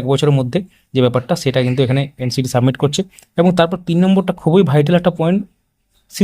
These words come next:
submitted that the High Court of Kolkata made, eh, may not have correctly appreciated the import of the order dated আট চার দু হাজার চব্বিশ, and further that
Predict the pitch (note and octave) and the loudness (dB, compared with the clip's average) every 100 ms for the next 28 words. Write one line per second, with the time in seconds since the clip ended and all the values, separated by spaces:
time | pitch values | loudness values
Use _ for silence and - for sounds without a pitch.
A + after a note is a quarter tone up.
0 | F#3+ E3 F3+ G3 D#3+ D3 C#3 D3 D3 C#3+ | 2 2 0 -2 0 2 2 0 0 0
1 | - _ _ _ _ _ - D3+ D3 A3 | -2 _ _ _ _ _ -6 -4 0 2
2 | A3+ G#3 - D3 C#3+ D3+ B2+ D3 - _ | 2 -2 -2 -2 -2 -4 -4 -8 -12 _
3 | _ _ _ B2 D3+ G#3+ F3 - _ - | _ _ _ 2 4 2 -2 -10 _ -2
4 | C#3 C3+ C#3+ G3+ G#3+ A3+ - F3+ F3 - | 0 2 2 2 2 -2 0 0 0 -6
5 | _ - E3+ F3 - G3+ G3+ D3 F#3 F3+ | _ -4 -2 -2 -4 -2 -2 -2 0 2
6 | F3 F3+ F3 F3+ D3 D3 D3 - - - | 0 0 0 0 2 0 0 -6 -8 2
7 | G3 G#3 G#3 G3 F3 D#3 D#3+ D#3 C#3 C#3+ | 4 6 6 4 0 0 0 2 2 2
8 | D3 C#3 C3 C#3 B2+ - C#3+ B2+ C3+ C3+ | 2 0 -2 -2 -2 -2 -4 -2 -2 -2
9 | C#3 C3 F3 F3 C#3 C#3 B2+ C3 C#3 F3+ | -4 -2 -4 -2 -2 -2 -2 -2 0 0
10 | E3 F#3 | 0 -2